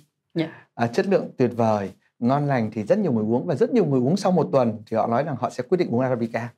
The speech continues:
Speaker 1: Dạ.
Speaker 2: Và sau năm năm thì chúng tôi bán được rất nhiều hàng Arabica, giá tăng rất là nhiều. Và hàng của Việt Nam bây giờ, hàng của chúng tôi á, hàng, à, Blue Sela của Phúc Sinh á, thì giá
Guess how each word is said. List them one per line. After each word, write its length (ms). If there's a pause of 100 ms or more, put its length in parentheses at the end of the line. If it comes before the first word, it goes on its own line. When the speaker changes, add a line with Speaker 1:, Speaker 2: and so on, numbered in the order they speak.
(440)
Speaker 1:
Dạ. 120
Speaker 2:
Và 180
sau 420
năm 240
năm 320
thì 280 (260)
chúng 140
tôi 100
bán 160
được 80
rất 140
nhiều 300
hàng 260
Arabica, 560 (380)
giá 380 (100)
tăng 340
rất 220
là 80
nhiều. 440 (260)
Và 600 (200)
hàng 440
của 100
Việt 160
Nam 200
bây 100
giờ, 300
hàng 260
của 60
chúng 180
tôi 280
á, 80 (640)
hàng, 360
à, 140
Blue 220
Sela 520
của 260
Phúc 300
Sinh 240
á, 60 (520)
thì 140
giá 440